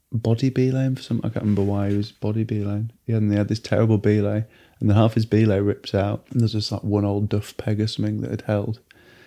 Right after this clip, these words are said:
And because it ripped out, it, like, Ian had spun sideways and couldn't hold the body belay and just dropped Dave, like,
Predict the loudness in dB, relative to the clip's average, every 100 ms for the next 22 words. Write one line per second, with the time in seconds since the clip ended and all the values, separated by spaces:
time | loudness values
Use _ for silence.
0 | -20 -20 _ _ 2 2 2 2 4 4
1 | 0 2 0 0 -2 -4 -8 -8 0 2
2 | 2 -2 -6 -2 2 2 0 0 2 0
3 | -4 -6 -6 -4 0 0 0 0 0 2
4 | 0 0 0 0 -4 2 2 2 0 2
5 | 2 0 -2 -8 -8